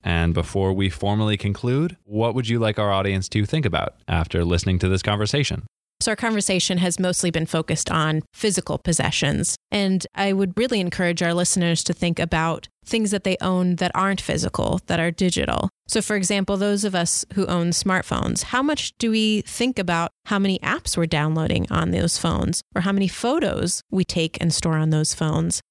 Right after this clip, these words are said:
Speaker 2: I would imagine that most of us do that somewhat mindlessly, but that ends up taking up a lot of our time when you're going through and hunting for the right app or hunting for the photo that you need,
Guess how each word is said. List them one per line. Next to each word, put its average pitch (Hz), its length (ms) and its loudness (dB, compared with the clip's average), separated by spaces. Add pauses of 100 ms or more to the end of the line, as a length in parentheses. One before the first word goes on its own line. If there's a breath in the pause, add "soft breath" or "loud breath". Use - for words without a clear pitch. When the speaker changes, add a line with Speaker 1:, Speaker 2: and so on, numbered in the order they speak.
(120)
Speaker 2:
I 226 120 0
would 226 260 -2
imagine 226 460 0
that 185 120 0
most 202 300 -2
of 180 60 0
us 170 260 0 (100)
do 214 180 2
that 190 280 0
somewhat 214 360 0
mindlessly, 247 800 0 (160)
but 220 80 -4
that 226 140 0
ends 226 180 2
up 208 120 -2
taking 196 340 0
up 170 120 -2
a 170 40 0
lot 165 180 2
of 165 80 0
our 160 140 0
time - 520 -2 (140)
when 185 140 2
you're 175 120 2
going 180 300 0
through 180 240 0
and 170 100 2
hunting 180 460 0
for - 140 -2
the 170 120 0
right 165 280 0
app - 420 -2 (180)
or 185 120 0
hunting 185 360 0
for 170 160 -4
the - 80 -2
photo - 440 -2
that 185 180 -2
you 185 80 2
need, - 340 0